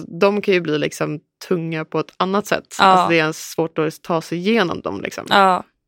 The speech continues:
Speaker 2: Nej, och det är väl fördelen med att gå en typ U H-utbildning,
Speaker 1: Ja, för de är
Speaker 2: att
Speaker 1: ändå lite g-, grundare, eller lite liksom mera praktiska, eller vad man ska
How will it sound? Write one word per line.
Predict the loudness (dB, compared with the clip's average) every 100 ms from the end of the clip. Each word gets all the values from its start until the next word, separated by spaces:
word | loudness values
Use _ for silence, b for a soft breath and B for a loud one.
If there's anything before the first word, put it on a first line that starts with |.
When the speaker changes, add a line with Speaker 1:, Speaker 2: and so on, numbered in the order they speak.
| _ B B B
Speaker 2:
Nej, | 4 4
och | 2
det | 4 6 6 6 4
är | 4
väl | 2 0 -8 -6 4
fördelen | 6 6 4 2 2 2 -2 -4 -4
med | -4 -2
att | -4
gå | -4 -4
en | -4 -4
typ | -8 -4
U | -2 0
H-utbildning, | 0 -2 2 2 2 -2
Speaker 1:
Ja, | 2
för | 2
de | 2
är |
Speaker 2:
att | 0
Speaker 1:
ändå | 0
lite | -2 -2 -2
g-, | -4 -8
grundare, | 0 2 2 2 2 2
eller | 0
lite | 0 -2 -4
liksom | -6 -4 -4 -4 -6
mera | -4 -4
praktiska, | -4 -2 -2 -2 -4 -4
eller | -4
vad |
man |
ska | -6